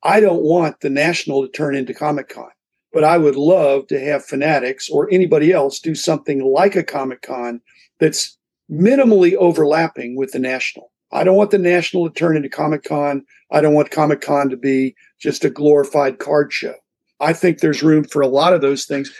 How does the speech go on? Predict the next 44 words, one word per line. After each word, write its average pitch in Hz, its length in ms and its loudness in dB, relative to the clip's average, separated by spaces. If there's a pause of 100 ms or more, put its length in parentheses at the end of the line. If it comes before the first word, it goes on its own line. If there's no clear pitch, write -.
(140)
just 190 220 2
like 185 220 2
I'd 175 140 2
like 170 200 2
to 160 60 -10
see - 180 -2
more 151 200 -2
fan 190 320 0
fests - 580 -6 (460)
at 147 100 -6
the 135 60 -10
respective 139 760 -2
regional 147 580 2
areas 147 400 2
around 139 260 0
the 131 60 -4
country. - 400 -8
So 135 320 -6 (320)
that's 220 260 0
how 233 140 2
the 190 100 4
ten 185 240 0
X 170 220 -2
is 135 100 -12
gonna 147 160 -4
happen. 160 400 -6 (260)
The 180 80 2
National 190 680 2 (760)
is 180 180 0
a 175 40 -2
sports 233 380 0
collectors 147 540 -2
convention. 135 640 -4
It 170 120 0
cannot 226 400 0
ten 247 180 2
X. - 540 -2
You 214 220 0
can't 233 280 2
have 214 300 2 (400)
five 208 400 0
million 214 320 4
square 196 240 0
feet. - 440 -8